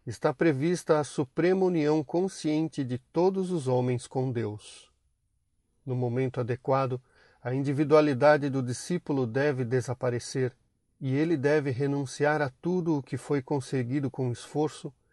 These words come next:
a tudo o que foi conquistado durante a evolução material e mental. Todas as reivindicações pessoais, mesmo quanto à imortalidade, devem ser afastadas, pois só quando o velho eu se rende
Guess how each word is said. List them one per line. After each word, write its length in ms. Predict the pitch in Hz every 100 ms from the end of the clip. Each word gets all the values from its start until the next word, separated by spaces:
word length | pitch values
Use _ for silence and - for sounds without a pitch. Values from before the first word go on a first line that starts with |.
| _ _ -
a 40 | 110
tudo 320 | - 147 131
o 40 |
que 140 | - 127
foi 240 | - 131
conquistado 840 | - 151 135 131 - 143 147 131
durante 460 | 120 123 139 147 131
a 60 |
evolução 640 | 127 110 127 123 - 156 156
material 600 | 135 - 131 120 131 127
e 60 |
mental. 560 | 113 117 107 113 107 113 _ _ _ _ _ -
Todas 320 | 135 139 131
as 120 | 127
reivindicações 960 | 123 143 131 135 123 139 - - 147 127
pessoais, 760 | 135 117 - 127 139 127 - _ _ _ _
mesmo 420 | 131 165 185 180
quanto 420 | 170 160 170 160 143
à 280 | 131 127 131
imortalidade, 960 | 123 127 120 123 117 110 139 135 127 - _ _ -
devem 380 | 127 147 147
ser 240 | 135 - 135
afastadas, 880 | 127 139 - - 131 120 113 - - _ _ _ _
pois 220 | - 131 123
só 280 | - 170
quando 460 | 185 - 156 147 139
o 100 | 147
velho 480 | 120 139 156 165 139
eu 240 | 127 117
se 240 | - - 120
rende 480 | 107 151 170 185